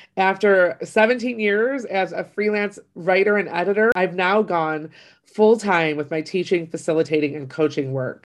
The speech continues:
And I'm really excited, but I'm also kind of scared, you know, about leaving my zone of competence,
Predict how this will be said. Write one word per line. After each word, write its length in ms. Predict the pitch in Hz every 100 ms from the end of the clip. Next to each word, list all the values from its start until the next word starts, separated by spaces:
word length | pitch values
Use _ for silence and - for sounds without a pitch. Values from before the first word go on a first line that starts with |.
| -
And 260 | 185 185 -
I'm 200 | 208 214
really 200 | 262 277
excited, 420 | 208 262 294 190
but 120 | 180
I'm 120 | 175
also 580 | 180 202 220 190 170 156
kind 180 | - 226
of 100 | 214
scared, 560 | - - 185 240 185 151
you 80 | 165
know, 100 | 156
about 360 | 160 160 139
leaving 320 | 170 196 196
my 140 | 170 156
zone 240 | 151 160
of 100 | 151
competence, 800 | 131 170 208 170 156 147 135 -